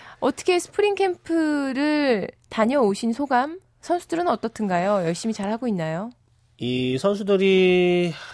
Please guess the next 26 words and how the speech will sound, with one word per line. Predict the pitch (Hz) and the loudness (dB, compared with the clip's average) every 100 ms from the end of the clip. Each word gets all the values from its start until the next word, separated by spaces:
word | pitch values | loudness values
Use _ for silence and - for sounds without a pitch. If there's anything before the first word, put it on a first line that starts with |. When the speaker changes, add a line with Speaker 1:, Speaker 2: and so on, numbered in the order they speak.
| - - - | -20 -20 -6
Speaker 2:
일월 | 202 226 226 220 | 2 4 4 4
십오일 | - 240 269 262 | 0 -2 0 2
날 | 220 | 2
이제 | 131 110 101 92 90 - | 0 -4 -8 -8 -12 -14
나간 | 95 98 104 | -12 -8 -8
거거든요. | 101 92 85 87 131 180 | -8 -10 -12 -12 -12 -8
일월 | 127 131 | -6 -6
십오일 | - 160 160 | -6 -2 -2
날 | 127 | -2
나가서 | 95 98 101 | -4 -8 -10
이제 | 104 101 | -12 -10
삼월 | - 190 190 | -4 0 0
초에 | - 233 214 | 0 0 0
돌아오게 | - 110 104 101 | 0 -4 -6 -6
되니까 | 95 92 90 120 113 98 | -8 -10 -10 -8 -8 -8
한 | - 104 101 98 98 98 98 92 92 95 92 92 95 | -10 -12 -10 -10 -12 -12 -14 -14 -14 -14 -14 -14 -16
거의 | - 110 | -10 -10
두 | 110 110 | -8 -2
달 | 151 175 | 0 2
가까이 | 131 - 98 90 92 _ _ - | 0 -4 -10 -12 -16 _ _ -10
해외에 | 139 139 | -6 -4
있다 | 98 - 101 | -6 -8 -8
오게 | 98 | -6
되는 | 98 95 | -8 -8
셈인데, | 95 135 123 104 110 101 92 | -8 -8 -8 -8 -8 -8 -6
Speaker 1:
네. | 190 190 170 156 | -2 0 0 -4